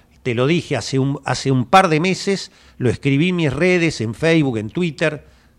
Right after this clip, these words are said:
que por otra parte me podés seguir por Jorge Chamorro K, porque es así de claro. Todo lo que venga que no sea Massa hoy, con todo lo que podamos discutir,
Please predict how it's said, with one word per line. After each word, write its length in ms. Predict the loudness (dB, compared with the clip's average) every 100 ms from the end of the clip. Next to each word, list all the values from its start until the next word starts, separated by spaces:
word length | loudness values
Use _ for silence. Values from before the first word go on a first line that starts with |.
| _
que 100 | -12
por 200 | -6 -6
otra 200 | -2 0
parte 240 | 0 0
me 120 | -2 -2
podés 200 | -4 -4
seguir 280 | -4 -6
por 260 | -6 -10 -10
Jorge 320 | -10 -10 -8
Chamorro 400 | -8 -6 -6 -6
K, 300 | -4 -6 -6 _ -20 -20 -20 _ _
porque 580 | -6 -6 -4 -6 -4 -6
es 160 | -6 -6
así 240 | -6 -4
de 140 | -4 0
claro. 340 | 2 2 0 -10 -20 _ 0
Todo 300 | 2 4 2
lo 140 | 0
que 120 | -2
venga 600 | 0 0 0 0 0 -4 -10 -12 -18 _ _ _
que 140 | -4 -2
no 100 | -2
sea 600 | -2 0 2 0 -6 -20 _ _ _ _ _ _ _
Massa 580 | -6 0 0 0 0 4
hoy, 400 | 6 4 2 -6 -12 _ _ _ _
con 240 | -10 -10 -2
todo 240 | 0 2
lo 80 | 0
que 100 | -2
podamos 360 | -2 -2 -2
discutir, 560 | -4 -6 -8 -6 -6 -10